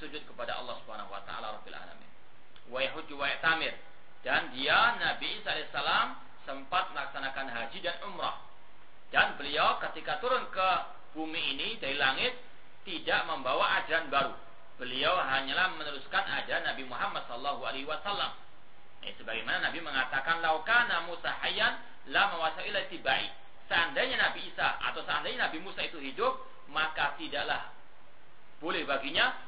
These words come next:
kecuali apa? Mengikuti diriku. Demikian pula dengan apa? Nabi Isa alaihissalam. Karena semua agama telah dihapus dengan agama Nabi kita Muhammad sallallahu alaihi wasallam. Maka Nabi Isa ketika turun,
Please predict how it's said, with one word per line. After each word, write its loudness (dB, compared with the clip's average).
kecuali 0
apa? 0
Mengikuti -6
diriku. -8
Demikian -4
pula 2
dengan 0
apa? 2
Nabi -2
Isa -4
alaihissalam. -6
Karena 0
semua 4
agama 2
telah 0
dihapus -2
dengan -4
agama 0
Nabi -4
kita -2
Muhammad -4
sallallahu -4
alaihi -4
wasallam. -2
Maka -4
Nabi -4
Isa -2
ketika -2
turun, 2